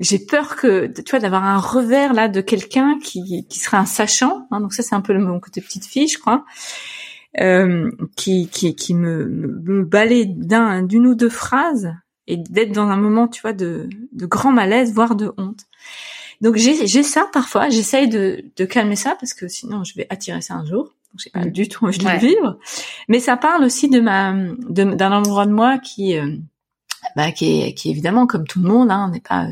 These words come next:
Speaker 1: toujours, euh, tout à fait, euh, sécure, tout à fait confiant, qui peut douter. Et en même temps, euh, j'observe que c-, ça m'empêche pas de, de faire, quoi.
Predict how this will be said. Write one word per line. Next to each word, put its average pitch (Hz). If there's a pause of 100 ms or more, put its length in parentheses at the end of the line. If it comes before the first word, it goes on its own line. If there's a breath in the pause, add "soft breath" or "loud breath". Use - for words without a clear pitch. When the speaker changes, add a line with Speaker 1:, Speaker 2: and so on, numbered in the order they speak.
Speaker 1:
toujours, 170
euh, 156
tout -
à -
fait, 180
euh, 156 (260 loud breath)
sécure, 214
tout -
à -
fait -
confiant, 202
qui -
peut 151
douter. 202 (920 loud breath)
Et 277
en 277
même 262
temps, 269
euh, 175 (460)
j'observe 202
que 196
c-, -
ça -
m'empêche 180
pas 185
de, 143
de -
faire, 185
quoi. -